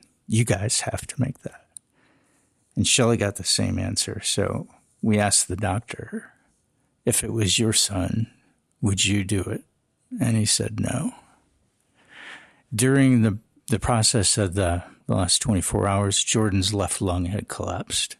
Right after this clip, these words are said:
because of the intubation that, it was a, it was an adult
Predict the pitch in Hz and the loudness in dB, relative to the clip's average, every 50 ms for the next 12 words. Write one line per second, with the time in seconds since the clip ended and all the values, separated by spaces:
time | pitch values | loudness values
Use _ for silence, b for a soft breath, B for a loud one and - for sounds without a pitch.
0 | _ _ - - 98 - - 107 95 87 87 - - 113 104 107 101 101 - - | _ _ -6 -6 -6 -4 -2 -2 -2 -2 -4 -6 -6 -6 -6 -6 -8 -8 -8 -8
1 | 104 120 117 - - _ _ _ _ B B B B B B B B B B B | -6 -8 -8 -10 -10 _ _ _ _ B B B B B B B B B B B
2 | B B 139 117 - - 92 104 95 95 92 - - 104 95 95 90 - - _ | B B 2 2 4 2 2 2 2 2 2 2 4 4 2 2 0 -2 -6 _
3 | - 98 101 101 - - 80 - - - _ _ _ _ _ _ _ _ _ - | -4 -4 -2 0 0 -2 -2 -4 -8 -12 _ _ _ _ _ _ _ _ _ -4
4 | 110 - 107 98 101 98 95 101 - 113 104 95 90 - | -4 -2 0 0 -2 -2 -4 -2 -2 0 0 0 -2 -4